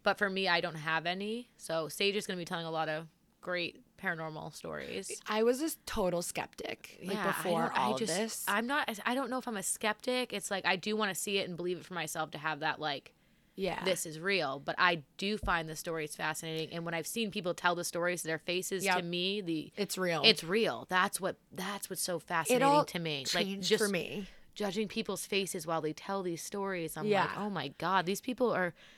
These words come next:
Speaker 1: like, you know, like, some, one of the stories I have from a friend, he's telling the story, and, like, he's a big guy, like, he's
Speaker 2: Yeah.
Speaker 1: a tough guy, and
Speaker 2: Yeah.
Speaker 1: it's just, like, the way he was telling his face, I'm like,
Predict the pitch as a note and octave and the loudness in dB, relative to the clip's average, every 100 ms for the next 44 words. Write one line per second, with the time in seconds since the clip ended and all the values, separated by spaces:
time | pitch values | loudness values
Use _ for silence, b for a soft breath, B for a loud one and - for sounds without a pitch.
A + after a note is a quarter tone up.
0 | B B B G3 - - G#3 G#3+ A#3+ C#4 | B B B -2 -2 -2 0 4 4 4
1 | F3 F#3+ - - F#3+ G#3+ G3 G#3 F#3 F#3+ | 4 2 0 0 2 2 2 2 4 6
2 | F#3 F3 - E3 D#3 E3+ D#3+ A3 - G#3 | 6 4 2 -2 0 2 4 2 2 0
3 | F3+ D#3+ - D#3+ E3 E3 - C4+ C4 G3 | 2 -2 0 0 0 -2 -2 -2 2 4
4 | D#3+ D#3+ F#3 D#3+ D3+ D#3+ G3 F3 - - | 6 10 12 12 8 8 8 8 4 2
5 | F3 - F3 F#3+ C#3+ C#3+ G3+ F#3 F#3 - | 2 4 6 4 0 2 6 6 6 -2
6 | E3+ E3+ E3 F3+ F3+ E3+ - F#3+ E3 D3+ | -4 -2 0 0 0 -4 -2 -4 -2 -4
7 | G3 F3 F3 | -4 -4 -6